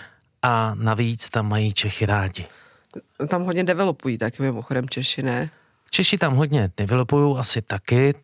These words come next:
Speaker 1: to je
Speaker 2: Prodávají
Speaker 1: obor,
Speaker 2: se, jasně,
Speaker 1: to je
Speaker 2: mimo
Speaker 1: obor,
Speaker 2: jenom poznámka z mojí strany.
Speaker 1: To je obor, který neznám a do kterého už se plést nebudu ve svých padesáti
Speaker 2: <laughs>
Speaker 1: letech, ale převzali jsme pětihvězdičkový hotel, eh, na břehu Černého moře,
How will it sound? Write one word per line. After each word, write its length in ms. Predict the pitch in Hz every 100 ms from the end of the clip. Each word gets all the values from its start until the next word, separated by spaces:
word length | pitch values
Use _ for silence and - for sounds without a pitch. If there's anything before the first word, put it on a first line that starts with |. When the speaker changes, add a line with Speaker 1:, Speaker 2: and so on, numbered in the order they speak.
| _
Speaker 1:
to 100 | 113
je 80 | 107
Speaker 2:
Prodávají 440 | 160 151 151 147
Speaker 1:
obor, 40 | 147
Speaker 2:
se, 160 | - -
jasně, 320 | 160 180 156
Speaker 1:
to 100 | 151
je 40 | 160
Speaker 2:
mimo 120 | 156
Speaker 1:
obor, 140 | 170
Speaker 2:
jenom 140 | 160 151 _ _ -
poznámka 540 | 208 202 208 220 196
z 40 |
mojí 200 | 214 180
strany. 420 | 202 180 170 165 165 135 - 143
Speaker 1:
To 80 |
je 100 | 156
obor, 280 | - 143 160
který 300 | - 156 143
neznám 680 | 101 101 98 135 143 156 165 147
a 200 | 117 110
do 200 | 104 117
kterého 380 | 131 131 127
už 100 | 123
se 120 | - 131
plést 300 | 131 107 104
nebudu 320 | 95 113 135
ve 80 | 135
svých 220 | 135 127
padesáti 480 | 127 123 135 139 143
Speaker 2:
<laughs> 0 |
Speaker 1:
letech, 480 | 147 151 156 165 - - - - -
ale 180 | 127 120
převzali 380 | - 127 143 143
jsme 140 | 127
pětihvězdičkový 880 | 123 110 131 127 135 - - 73 104
hotel, 520 | 107 110 131 135 131 107
eh, 760 | - - - - 123 117 117
na 160 | 120 117
břehu 380 | 127 131 113 95
Černého 500 | 117 117 127 123 95
moře, 600 | 95 95 113 139 160